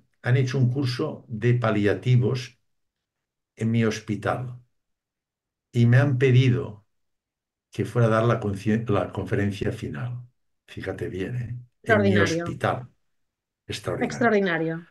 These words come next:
Speaker 1: Estoy diciendo y decimos exactamente, tú y yo lo decimos lo mismo, que hay una conciencia primera que es Dios, llámale como quiera, que se manifiesta en cada uno de nosotros.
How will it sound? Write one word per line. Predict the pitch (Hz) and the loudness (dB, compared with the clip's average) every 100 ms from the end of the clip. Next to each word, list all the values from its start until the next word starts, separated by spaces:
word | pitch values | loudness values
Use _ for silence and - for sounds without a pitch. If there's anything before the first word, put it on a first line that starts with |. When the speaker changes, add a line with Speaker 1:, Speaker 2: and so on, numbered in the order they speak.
| _ _ _ _ _ _ _ _ _ - | _ _ _ _ _ _ _ _ _ 0
Speaker 1:
Estoy | 127 123 180 190 | 4 4 6 4
diciendo | 180 135 160 156 165 | 4 0 2 2 2
y | 208 | 2
decimos | 160 123 160 185 156 | 2 -2 -2 -2 -2
exactamente, | 135 - 139 - 139 160 - 143 | -2 -4 -4 -2 -2 -2 -6 -8
tú | 123 147 | -2 2
y | |
yo | 143 | 4
lo | 143 139 | 6 4
decimos | 123 151 151 127 | 4 2 -2 0
lo | 123 | 4
mismo, | 123 - - 82 82 | 4 2 -4 -10 -4
que | 131 | 0
hay | 135 | 2
una | 147 127 | 2 0
conciencia | 127 123 120 127 131 120 127 120 | 4 4 4 2 0 0 0 0
primera | 123 120 127 123 | 2 4 4 4
que | 123 113 | 2 -2
es | - | -2
Dios, | 104 123 123 | 0 2 2
llámale | 110 110 107 101 | 0 -2 -2 -2
como | 104 104 98 | -2 -2 -2
quiera, | 143 147 139 | -2 0 0
que | 123 | 0
se | 123 117 | 2 2
manifiesta | 113 110 113 131 127 135 | 2 2 0 -2 -2 0
en | 120 | 2
cada | 117 113 110 | 2 0 2
uno | 113 107 | 2 2
de | 104 | 0
nosotros. | 95 - 120 120 - | -4 -6 -8 -8 -8